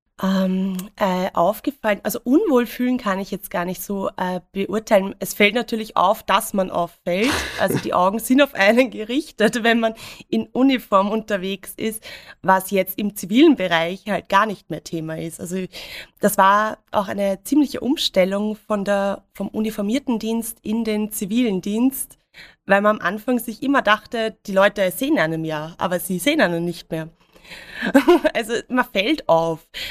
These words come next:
Ähm, ob sich die Leute dann unwohl fühlen, kann ich gar nicht beurteilen. Ich selbst schau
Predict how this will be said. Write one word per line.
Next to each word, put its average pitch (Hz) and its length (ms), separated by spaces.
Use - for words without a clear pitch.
Ähm, 190 280
ob - 180
sich 294 180
die 220 100
Leute 175 340
dann 175 240
unwohl 240 440
fühlen, 226 400
kann 170 200
ich 254 220
gar 156 200
nicht 233 300
beurteilen. 151 880
Ich 294 240
selbst - 920
schau - 280